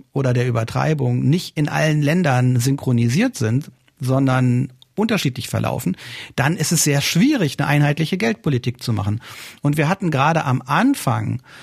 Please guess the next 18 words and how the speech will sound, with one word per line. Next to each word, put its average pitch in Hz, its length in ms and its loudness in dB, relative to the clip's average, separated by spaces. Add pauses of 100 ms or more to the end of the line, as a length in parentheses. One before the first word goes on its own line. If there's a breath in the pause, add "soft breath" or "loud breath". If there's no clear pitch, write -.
(160 loud breath)
als 131 240 0
der - 140 -2
Euro 151 260 0
eingeführt 175 800 -2
worden 143 480 2
war, 139 400 2 (300 loud breath)
die 143 100 2
Situation, 156 1080 2 (380 loud breath)
dass 139 380 0
die 123 600 2
südeuropäischen 147 880 0
Länder 123 300 4
sich 107 180 -2
sehr 131 340 2
dynamisch 160 600 2
entwickelten. 151 540 0
Das 113 180 -2
hat 139 180 -2